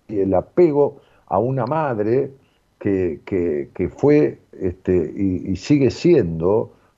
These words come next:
toda una cuestión no resuelta en tu vida, querido. Entonces, eh, eh, eh, este chico que perdió la infancia, pero la perdió como agua entre los dedos, la perdió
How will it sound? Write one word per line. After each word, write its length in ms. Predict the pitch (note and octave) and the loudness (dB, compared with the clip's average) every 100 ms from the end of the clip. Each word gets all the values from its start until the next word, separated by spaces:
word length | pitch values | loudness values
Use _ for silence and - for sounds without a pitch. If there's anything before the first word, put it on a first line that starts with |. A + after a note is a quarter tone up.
| - | -4
toda 160 | D3+ | 0
una 220 | D3+ C3 G#2 | 0 0 -2
cuestión 800 | - G2 F2+ - D3+ C3+ A#2 | -4 -6 -6 -2 2 2 0
no 120 | G#2+ B2 | -4 -2
resuelta 600 | G#2 F#2 - B2 G2 F#2+ | -4 -4 -2 -2 0 -4
en 120 | E2 | -4
tu 140 | E2 | -6
vida, 380 | F#2+ B2 C#2+ - _ _ _ _ _ _ _ _ | -4 -4 -4 -10 _ _ _ _ _ _ _ _
querido. 440 | D#2+ E2 E2 C2+ - _ _ _ _ | -8 -6 -6 -8 -16 _ _ _ _
Entonces, 460 | - F2 C#3+ B2+ B2+ - C3+ | -10 -2 0 0 -4 -8 -12
eh, 80 | - | -2
eh, 920 | A2+ - A#2 A#2 A2 A2+ - G#2+ G#2+ - | 0 0 -4 -4 -6 -8 -6 -6 -6 -4
eh, 380 | A2 G2 A#2+ | -4 0 0
este 260 | C3+ C3 C3+ | 0 0 -2
chico 460 | - G3+ - A#2+ - | 0 -2 0 -4 -2
que 100 | A#2+ | -4
perdió 480 | - A2+ A#2 E3+ | 0 0 2 0
la 100 | E3 | 0
infancia, 920 | B2 A2 - E3+ C#3+ G#2 F2 - G2 G2 | -2 -6 -4 -2 -4 -8 -16 -12 -8 -8
pero 140 | F2+ | -8
la 120 | G2+ G#2 | -8 -4
perdió 420 | A2 A#2 E3+ D3 | -4 0 -2 -2
como 200 | G#2 A2+ | -4 -4
agua 160 | C3+ | -2
entre 200 | A#2 G2 | -4 -6
los 160 | G2 F#2 | -4 -2
dedos, 320 | D3+ A2+ F#2 | 0 -2 -2
la 80 | F#2 | -4
perdió 440 | G2 G#2+ E3 D#3+ | -2 0 0 -2